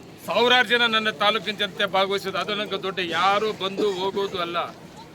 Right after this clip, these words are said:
ರಾಜ್ಯ ನಾಯಕರು ಕೆಲವರು ಬಂದಿದ್ರು, ನಾನು ಯಾರನ್ನೂ ಕರೆದಿಲ್ಲ. ಬ-, ಕರೆದಿದ್ರೆ ಬೇಕಾದಷ್ಟು ಜನ ಬರೋರು. ನನ್ನ ಆಸೆ ಇದ್ದಿದ್ದೇನೆಂದ್ರೆ, ನನ್ನ ಸ್ನೇಹಿತರುಗಳು,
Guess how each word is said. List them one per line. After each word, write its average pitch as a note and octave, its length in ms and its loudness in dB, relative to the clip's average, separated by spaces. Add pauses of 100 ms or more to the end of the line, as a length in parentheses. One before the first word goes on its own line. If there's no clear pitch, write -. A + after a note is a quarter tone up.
(120)
ರಾಜ್ಯ F#3 280 2
ನಾಯಕರು G3 440 2
ಕೆಲವರು F#3 340 -4
ಬಂದಿದ್ರು, F#3 340 -4
ನಾನು E3+ 240 -6
ಯಾರನ್ನೂ E3+ 260 -2
ಕರೆದಿಲ್ಲ. E3 380 -6
ಬ-, D3 240 -12
ಕರೆದಿದ್ರೆ G3 400 -2
ಬೇಕಾದಷ್ಟು F#3 560 -4
ಜನ E3 80 -6
ಬರೋರು. C#3 360 -10 (500)
ನನ್ನ E3+ 180 -4
ಆಸೆ G#3+ 360 4
ಇದ್ದಿದ್ದೇನೆಂದ್ರೆ, F#3 640 0 (880)
ನನ್ನ G3+ 340 0
ಸ್ನೇಹಿತರುಗಳು, F#3 680 -2